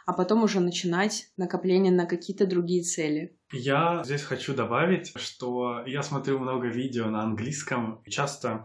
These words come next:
Speaker 2: они применимы к нашим условиям, но иногда неприменимы к,
Speaker 1: Мгм.
Speaker 2: к людям из постсоветского пространства. Но вот один из таких блогеров, гуру личных финансов,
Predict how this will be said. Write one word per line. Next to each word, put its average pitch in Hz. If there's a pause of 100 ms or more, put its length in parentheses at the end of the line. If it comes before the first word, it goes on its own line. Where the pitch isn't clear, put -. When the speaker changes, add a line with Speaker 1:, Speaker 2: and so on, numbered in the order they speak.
Speaker 2:
они 127
применимы 135
к -
нашим 147
условиям, 120
но 113
иногда 113
неприменимы 110
к, -
Speaker 1:
Мгм. 190
Speaker 2:
к -
людям 123
из 123
постсоветского 110
пространства. 151 (160)
Но 131
вот 127
один 131
из 120
таких 120
блогеров, 117
гуру 113
личных 117
финансов, 113